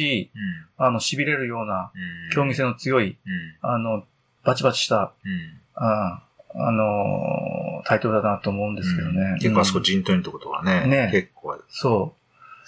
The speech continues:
Speaker 1: う。まあ、陣取りっていう、もう、それがもうそれ自体もバチバチするもんなんですけど、
Speaker 2: うん。
Speaker 1: うん。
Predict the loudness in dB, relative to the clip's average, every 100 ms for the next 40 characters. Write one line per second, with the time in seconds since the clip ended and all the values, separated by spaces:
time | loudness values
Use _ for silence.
0 | 2 4 4 4 4 4 0 -2 0 0
1 | 0 0 -2 -4 -6 -14 -4 0 4 6
2 | 6 4 2 2 4 4 4 2 2 2
3 | 2 4 2 2 -2 -2 -6 -4 -4 -4
4 | -4 -4 0 2 2 2 -2 -6 -8 -4
5 | -4 -6